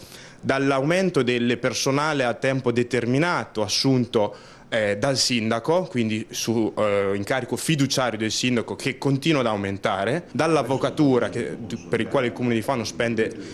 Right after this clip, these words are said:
centinaia di migliaia di euro, e anche da tutti quegli incarichi e quelle consulenze che questa amministrazione in questi anni continua a elargire a destra e manca.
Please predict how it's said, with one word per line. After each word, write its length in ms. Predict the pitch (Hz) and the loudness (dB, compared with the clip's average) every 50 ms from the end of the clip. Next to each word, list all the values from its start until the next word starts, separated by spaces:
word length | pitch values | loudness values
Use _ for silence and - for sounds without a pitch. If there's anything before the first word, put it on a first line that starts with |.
| - - | -10 -4
centinaia 480 | - 131 123 113 110 123 127 135 127 | 0 0 0 2 2 0 0 0 0
di 120 | 117 104 110 | -2 -2 -2
migliaia 340 | 110 110 113 117 104 98 98 | 0 0 2 2 2 2 0
di 140 | 92 107 | 0 2
euro, 440 | 107 98 95 92 95 117 139 160 - - - - - - - | 2 2 2 2 2 2 2 0 -2 -6 -10 -10 -10 -4 -2
e 120 | - 196 - | -2 0 0
anche 340 | - 151 147 131 123 127 | 0 -2 -2 -2 -2 -2
da 120 | 120 139 135 | 0 0 0
tutti 240 | - 185 170 - 131 | -2 -4 -4 -2 0
quegli 200 | 123 139 139 143 | 2 2 4 4
incarichi 420 | 143 131 143 156 135 123 - 120 | 2 2 2 0 0 0 -2 0
e 40 | 113 | 0
quelle 180 | 131 135 - | 2 2 2
consulenze 640 | 135 - 156 147 - 185 160 143 147 160 170 - 160 123 | 2 2 0 2 2 2 2 2 2 0 0 -2 -4 -2
che 160 | - 135 120 | -2 -2 0
questa 280 | - 143 135 - - | 0 0 0 0 0
amministrazione 760 | 127 123 127 127 131 120 - 156 156 151 - - 143 147 139 123 | 0 0 2 0 0 0 0 0 -2 -2 0 2 2 2 2 2
in 80 | 110 | 0
questi 300 | - 135 123 - - 151 | 0 0 0 0 0 0
anni 280 | 123 113 120 127 131 131 | 0 0 0 -2 -4 -4
continua 500 | 131 - 131 120 127 135 135 123 117 113 | -2 -2 -2 0 0 0 0 0 0 0
a 80 | 120 117 | 0 2
elargire 680 | 123 127 135 135 123 107 117 120 120 123 123 127 - | 0 0 0 -2 -2 -2 0 2 2 2 2 0 -2
a 80 | - 131 | -4 -4
destra 340 | 113 104 104 98 - - 110 | -2 -2 -2 -4 -4 -4 -4
e 40 | 95 | -4
manca. 400 | 95 90 85 85 - - - | -4 -6 -6 -8 -10 -12 -14